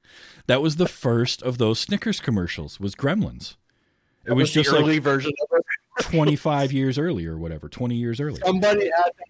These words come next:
Speaker 2: reference in mind. They
Speaker 1: Oh.
Speaker 2: had to have had that reference in mind.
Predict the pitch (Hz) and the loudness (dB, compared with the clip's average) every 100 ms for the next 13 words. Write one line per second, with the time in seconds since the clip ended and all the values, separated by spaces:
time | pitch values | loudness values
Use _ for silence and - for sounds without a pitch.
0 | _ 170 156 165 151 160 151 156 135 117 | _ -4 0 0 0 -2 0 0 0 -4
1 | 117 - - 123 123 117 151 147 151 147 | -10 -14 -2 2 4 4 2 0 -2 0
2 | 143 139 135 - - 403 _ 131 127 113 | 0 0 -2 -4 -12 -14 _ -10 -8 -6
3 | 117 135 | -8 -10